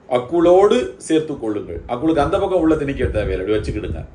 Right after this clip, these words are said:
இப்படி செய்வீர்களானால், தஹ்ருஜு பைதாஅ, வெண்மையாக அது வெளிப்படும். வெண்மையாக அந்த கை வெளியில வரும்போது அப்படி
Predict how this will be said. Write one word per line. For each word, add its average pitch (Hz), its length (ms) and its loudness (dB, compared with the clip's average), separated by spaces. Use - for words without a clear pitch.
இப்படி 127 220 2
செய்வீர்களானால், 117 1080 0
தஹ்ருஜு 185 800 2
பைதாஅ, 110 800 -2
வெண்மையாக 190 880 4
அது 151 280 0
வெளிப்படும். 123 580 -2
வெண்மையாக 190 640 2
அந்த 160 200 2
கை 170 300 -2
வெளியில 185 340 2
வரும்போது 170 480 0
அப்படி 123 220 -4